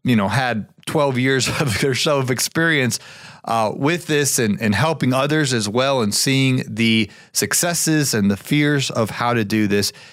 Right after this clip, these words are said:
And so I think the best practice is, because this is in many geographical locations is a seasonal business and the seasons are completely opposite in Australia as it is in the United States of America. For example, their summer is our winter. And so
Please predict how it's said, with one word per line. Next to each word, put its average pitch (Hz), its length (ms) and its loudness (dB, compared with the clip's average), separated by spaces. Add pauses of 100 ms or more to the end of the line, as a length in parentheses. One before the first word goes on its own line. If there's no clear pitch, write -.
(180)
And 117 180 2
so 123 400 0 (420)
I 226 260 -2
think 120 440 0
the 101 120 -2
best 139 340 -2
practice 101 720 -2
is, 107 420 0 (880)
because 185 340 -2
this 190 220 0
is 151 140 2
in 156 160 0
many 156 540 2 (140)
geographical 120 840 0
locations 113 600 0
is 104 80 2
a 98 80 2
seasonal 131 520 0
business 98 540 0
and 101 220 4 (220)
the 101 100 0
seasons 127 480 2
are 92 160 0 (180)
completely 135 540 0
opposite 107 460 0
in 95 140 2
Australia 113 720 0
as 107 160 -2
it 104 120 -2
is 117 200 0
in 98 120 2
the 98 80 0
United 113 280 0
States 113 300 -2
of 107 60 -2
America. 104 480 -2
For 107 120 -2
example, 110 460 -2
their 120 220 -2
summer 139 420 0
is 110 80 0
our 131 160 0
winter. 170 360 0
And 104 160 0
so 117 320 0